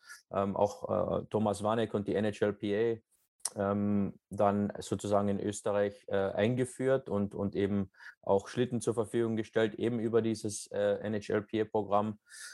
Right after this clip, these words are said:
ähm, und so weiter, dass man eben Schnuppertrainings organisieren konnten, damit die Leute das natürlich, die, die sich für das interessierten, auch, äh, auch das mal ausprobieren können, weil natürlich so ein Schlitten auch jetzt nicht gerade günstig ist, ja, und so eine Ausrüstung.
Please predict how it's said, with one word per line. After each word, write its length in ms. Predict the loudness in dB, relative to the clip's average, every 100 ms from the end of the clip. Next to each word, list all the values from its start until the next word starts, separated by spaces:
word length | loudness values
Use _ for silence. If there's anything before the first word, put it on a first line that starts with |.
| -18 -4
ähm, 280 | -2 0 -2
und 160 | -6
so 140 | -2 0
weiter, 300 | 0 0 0
dass 180 | 0
man 160 | 0 0
eben 220 | 0 0
Schnuppertrainings 1040 | -2 -2 2 2 2 0 0 -4 -12 -16 _
organisieren 600 | -2 0 0 0 0 -2
konnten, 440 | 0 0 0 0 0
damit 240 | 2 0
die 60 | 0
Leute 320 | 2 2 0
das 240 | -2 -2
natürlich, 480 | -4 -2 0 0 0
die, 440 | -2 0 0 -2 -6 _
die 60 | -2
sich 180 | -2 -2
für 100 | 0
das 160 | 0
interessierten, 800 | 0 0 0 0 0 2 0 -4 -8 -10 -10 -14 _
auch, 340 | 0 0 0
äh, 20 | 0
auch 460 | 2 2 0 -4
das 160 | -2 -4
mal 140 | 0
ausprobieren 540 | 0 0 -2 -2 -2 0
können, 360 | -2 0 0
weil 240 | 0 0 0
natürlich 380 | -4 -2 -2
so 80 | 0
ein 80 | 0
Schlitten 260 | 0 -2 0
auch 160 | 0
jetzt 220 | 0 -2
nicht 160 | -6 -2
gerade 280 | 0 2 0
günstig 400 | -4 -6 -4 -2
ist, 180 | -2 0
ja, 160 | 0
und 100 | 0
so 100 | -4
eine 120 | -2 0
Ausrüstung. 560 | 0 -2 -2 0 -2